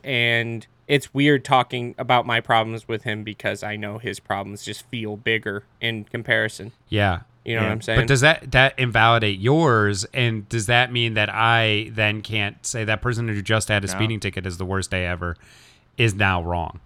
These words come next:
Speaker 3: That's the crazy thing of the human experience, right? To them,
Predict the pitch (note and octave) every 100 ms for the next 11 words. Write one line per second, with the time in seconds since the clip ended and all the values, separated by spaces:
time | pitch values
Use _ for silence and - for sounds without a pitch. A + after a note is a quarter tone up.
0 | _ _ G#2+ A2 - A#2 G#2+ A#2 A2 G#2+
1 | G#2 G2+ G#2+ F#2+ F#2 F2 E2+ G#2 G2 F#2
2 | F2 - - G#2+ F#2+ - - F#2+ E2+ G2
3 | - F2 F2+ F#2+ F#2+ F#2+